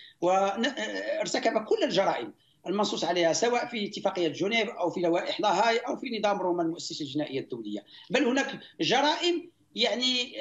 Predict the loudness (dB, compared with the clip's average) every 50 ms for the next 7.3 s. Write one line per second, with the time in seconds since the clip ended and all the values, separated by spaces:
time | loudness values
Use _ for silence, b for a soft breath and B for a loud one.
0 | -6 -2 0 0 2 2 2 0 0 0 2 2 4 4 2 0 -2 -4 -4 -6
1 | -6 -6 -6 -6 -8 -8 -6 -6 -6 -6 -4 -2 -2 -2 -2 -2 -6 -6 -4 -4
2 | -4 -4 -4 -6 -6 -6 -4 -2 0 2 2 2 0 -2 -4 0 0 2 2 0
3 | -2 -4 -6 -6 -4 -2 -2 -2 -2 -4 -6 -10 -8 -4 -2 -2 0 0 0 0
4 | 0 0 -2 -2 -2 -2 -2 -2 -4 -8 -16 -18 -14 -12 -4 -4 -2 0 0 0
5 | -2 -2 -2 -2 -2 0 0 0 -2 -2 0 0 2 2 2 2 0 0 0 0
6 | 0 -2 -2 -2 -4 -4 -2 0 0 2 2 4 2 2 2 2 2 2 2 2
7 | 2 2 2 0 -4